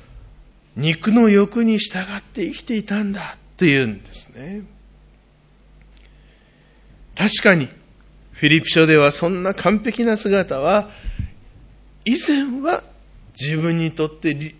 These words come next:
とても有利だ、有益だと考えていた。神の恵みをたくさん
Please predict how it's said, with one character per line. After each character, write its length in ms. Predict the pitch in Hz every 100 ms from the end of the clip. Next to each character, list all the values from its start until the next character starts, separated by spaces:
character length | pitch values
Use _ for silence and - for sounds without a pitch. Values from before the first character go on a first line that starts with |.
| _ -
と 120 | 131
て 160 | - 262
も 160 | 311
有 340 | 247 214 294 294
利 120 | 165
だ、 140 | 120 - - - - - - - - -
有 320 | 113 151 190
益 240 | 254 262 233
だ 140 | 247
と 140 | 240 147
考 140 | 156 185 254
え 140 | 294 -
て 140 | -
い 100 | 135
た。 200 | - - - - - - - - _ _ _ _ - - - - - - - _ - -
神 240 | 196 185
の 180 | 165 160
恵 220 | 170 180
み 160 | 180 175
を 120 | 180
た 180 | 165 156
く 100 | -
さ 400 | - - - 170
ん 200 | -